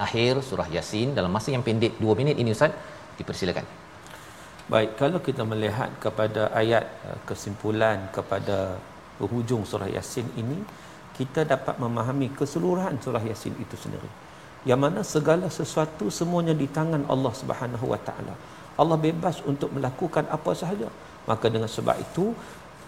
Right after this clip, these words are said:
Speaker 2: bila mana Allah Ta'ala memberi jaminan orang yang beriman dapat syurga, orang yang kufar dapat neraka, maka di situ kita perlu berwaspada dan berhati-hati supaya kita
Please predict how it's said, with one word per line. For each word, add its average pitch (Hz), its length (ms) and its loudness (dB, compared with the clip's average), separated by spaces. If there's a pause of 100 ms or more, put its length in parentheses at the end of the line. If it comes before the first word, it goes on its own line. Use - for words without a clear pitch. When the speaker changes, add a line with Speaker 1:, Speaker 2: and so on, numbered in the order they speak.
Speaker 2:
bila 104 160 6 (100)
mana 165 180 6 (160)
Allah 135 180 4 (100)
Ta'ala 143 320 2 (200)
memberi 135 360 6
jaminan 151 540 4 (240)
orang 143 220 6
yang 135 120 6
beriman 147 440 4
dapat 180 280 0
syurga, 151 380 4 (600)
orang 135 240 8
yang 131 160 2
kufar 151 380 4 (300)
dapat 131 300 6
neraka, 143 380 4 (300)
maka 107 260 2
di 110 120 -2
situ - 220 -4 (100)
kita 113 260 0
perlu 117 260 0
berwaspada 110 560 4 (100)
dan 107 140 4
berhati-hati 135 720 0
supaya - 280 4
kita 123 160 2